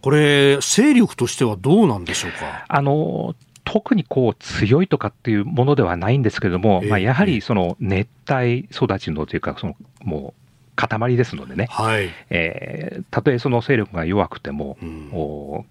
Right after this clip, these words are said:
Speaker 2: 記録的な大雨をもたらすという可能性も十分ありますから、
Speaker 1: はい。
Speaker 2: また動きとかもか-、関係してきますので、
Speaker 1: うん。
Speaker 2: あの、この後の台風の動き、気をつけていただきたいと思います。
Speaker 1: はい、わかりました。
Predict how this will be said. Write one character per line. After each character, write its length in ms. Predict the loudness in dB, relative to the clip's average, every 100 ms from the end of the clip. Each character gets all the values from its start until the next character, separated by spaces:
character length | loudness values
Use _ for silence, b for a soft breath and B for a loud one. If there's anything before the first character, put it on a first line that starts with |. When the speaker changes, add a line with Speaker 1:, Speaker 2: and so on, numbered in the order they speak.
| _
Speaker 2:
記 120 | -2
録 180 | -2 -2
的 160 | -4 -4
な 80 | -2
大 120 | -2
雨 140 | -2
を 60 | -6
も 120 | -4
た 120 | -2
ら 80 | -2
す 80 | -6
と 180 | -12 -4
い 160 | -2
う 140 | -2 -6 -8
可 140 | -6
能 80 | -6
性 120 | -8
も 100 | -10
十 200 | 0 0
分 160 | 2 -2
あ 60 |
り 100 | -6
ま 120 | -8
す 100 | -10
か 100 | -12
ら、 160 | -10 -10 -10
Speaker 1:
は 160 | -12
い。 20 | -12 -6
Speaker 2:
ま 80 | -4
た 120 | -2
動 220 | 0 0
き 120 | 0
と 80 | -4
か 100 | -4
も 140 | -8 -8
か-、 260 | -6 -6
関 160 | -4 -6
係 200 | -4 -6
し 40 |
て 100 | -6
き 100 | -6
ま 80 | -6
す 100 | -4
の 140 | -10 -4
で、 180 | -4 -4
Speaker 1:
う 20 |
ん。 280 | -6 -4 -4
Speaker 2:
あ 60 | -2
の、 380 | -4 -6 -10 -14 _ -18 -14
こ 120 | -4 -4
の 60 |
後 140 | -4 -8
の 180 | -10 -12 _ -6
台 120 | -4
風 120 | -2
の 140 | -4 -4
動 80 | 0
き、 260 | 0 0 -6 _
気 100 | -4
を 60 | -4
つ 60 |
け 80 | -4
て 80 | -8
い 40 |
た 100 | -6
だ 20 | -6
き 80 |
た 80 | -6
い 80 | -10
と 80 | -10
思 120 | -14
い 40 |
ま 100 | -16 -18
す。 120 | -20
Speaker 1:
は 280 | -18 -12 -10
い、 160 | -10 -12
わ 100 | -16
か 80 | -12
り 60 | -10
ま 100 | -8
し 60 |
た。 160 | -8 -10